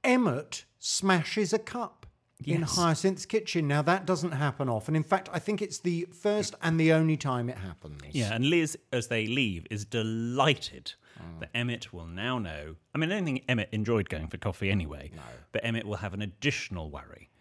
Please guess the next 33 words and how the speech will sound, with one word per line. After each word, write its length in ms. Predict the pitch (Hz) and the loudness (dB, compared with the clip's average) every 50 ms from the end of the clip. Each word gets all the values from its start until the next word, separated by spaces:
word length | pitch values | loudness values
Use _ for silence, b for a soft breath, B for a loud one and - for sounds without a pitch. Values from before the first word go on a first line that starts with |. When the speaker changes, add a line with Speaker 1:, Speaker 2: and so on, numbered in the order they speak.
| _ - 73 | _ -12 -8
Speaker 2:
when 140 | - 90 78 | -8 -8 -8
he 60 | 78 | -6
Speaker 1:
Yes. 60 | - | -4
Speaker 2:
goes 160 | 92 87 - | -4 -6 -6
back 260 | - 85 78 - - | -6 -10 -12 -12 -16
for 120 | - - - | -18 -18 -14
coffee. 380 | - 82 76 - - 76 73 - | -12 -12 -14 -12 -12 -14 -12 -10
Speaker 1:
Yes. 340 | - 104 92 82 - - - _ _ | -8 -8 -8 -8 -12 -14 -16 _ _
He'll 160 | - 156 160 | 2 4 4
never 200 | 160 160 151 131 135 | 6 4 4 2 2
be 120 | 120 131 | -2 -2
the 100 | 107 113 | -4 -4
same 280 | - - 127 117 110 107 | -4 -4 -4 -4 -4 -4
again. 320 | 98 123 123 117 110 107 | -2 -2 -2 -2 -4 -6
She 160 | - - 123 | -6 -6 -4
Speaker 2:
No. 60 | 95 | -2
Speaker 1:
says, 220 | 87 - - 80 160 | -2 -2 -4 -2 -2
"You'll 140 | 160 156 151 | 0 2 4
never 260 | 151 156 160 139 151 | 4 4 4 4 2
be 160 | 123 143 135 | 2 2 0
able 180 | 127 107 110 107 | 0 0 -4 -6
to 320 | 104 - - 104 90 92 - _ 127 | -8 -8 -8 -8 -8 -10 -12 _ -8
drink 280 | 110 127 135 120 - | -4 -4 -2 -2 -2
out 160 | 120 110 107 98 | -2 -4 -4 -4
of 80 | 87 | -8
a 40 | 107 | -8
cup 300 | - - 107 98 - - | -6 -6 -6 -6 -6 -8
again 580 | 101 92 101 117 107 98 90 82 82 80 78 78 - _ - | -8 -6 -4 -4 -4 -4 -6 -8 -8 -10 -12 -14 -18 _ -14
at 180 | 120 127 120 | -14 -12 -8
Hyacinth's 540 | 98 117 120 117 104 - - 113 101 90 80 | -6 -4 -4 -4 -6 -6 -6 -6 -6 -4 -4
Speaker 2:
Mm. 40 | 80 | -4
Speaker 1:
house." 420 | 98 90 78 78 82 - - - B B B B B B B B B - | -6 -6 -8 -12 -14 -14 -14 -16 B B B B B B B B B 0
Um, 300 | 139 131 127 120 120 | 2 4 4 4 2